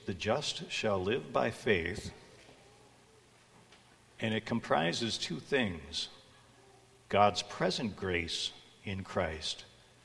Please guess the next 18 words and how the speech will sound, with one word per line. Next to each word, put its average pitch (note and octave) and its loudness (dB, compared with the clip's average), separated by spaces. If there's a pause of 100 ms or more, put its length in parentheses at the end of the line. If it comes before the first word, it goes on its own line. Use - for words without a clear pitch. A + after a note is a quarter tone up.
(880)
and G#2 -2
God's G2 6
coming G#2 0
glory F#2+ 2 (920)
in F#2 -4
Christ. - -4 (1600)
Now, B2 0
yes, A#2 4 (120)
<clears throat> - -4
relief A2 2 (240)
seems A2+ 2 (120)
like G#2 2
it's - -6
a - -2
long G#2+ 2
time G#2+ -2
coming F2+ -4 (1080)
as G#2 2